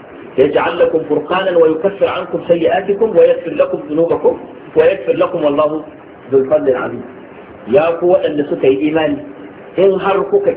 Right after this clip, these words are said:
kiyaye dokokin Allah, ta yaya za ka kiyaye dokar Allah? Ka riƙe Alƙur'ani, ka riƙe sunnar Annabi sallallahu alaihi wasallam, ka yi aiki da su. In ka yi aiki da waɗannan, za ka kiyaye dokokin Ubangiji. In kuka yi haka, to Ubangiji zai sanya muku furqanan, wato abin da za ku iya bambance ƙarya da gaskiya da shi.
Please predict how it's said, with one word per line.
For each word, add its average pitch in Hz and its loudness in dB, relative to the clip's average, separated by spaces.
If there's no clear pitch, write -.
kiyaye 170 2
dokokin 139 0
Allah, 127 -4
ta 175 4
yaya 143 2
za - 0
ka - -10
kiyaye 131 2
dokar 104 -6
Allah? 107 -8
Ka 123 -6
riƙe 190 2
Alƙur'ani, 160 -2
ka - -2
riƙe 160 -2
sunnar 165 2
Annabi - -4
sallallahu 147 0
alaihi 143 -6
wasallam, 147 0
ka 127 4
yi 139 6
aiki 135 -2
da - -8
su. - -16
In 156 -2
ka 180 2
yi 196 4
aiki 196 -2
da 170 4
waɗannan, 170 2
za 165 2
ka 165 -4
kiyaye 156 2
dokokin 143 0
Ubangiji. 113 -8
In 202 4
kuka 220 0
yi 175 6
haka, 165 -2
to - -2
Ubangiji 151 2
zai 151 -2
sanya 135 0
muku 131 -2
furqanan, 113 -4
wato 123 -2
abin 156 2
da 147 0
za 147 2
ku 139 -8
iya 135 4
bambance 127 0
ƙarya 113 0
da 104 -2
gaskiya 95 -6
da 82 -12
shi. - -16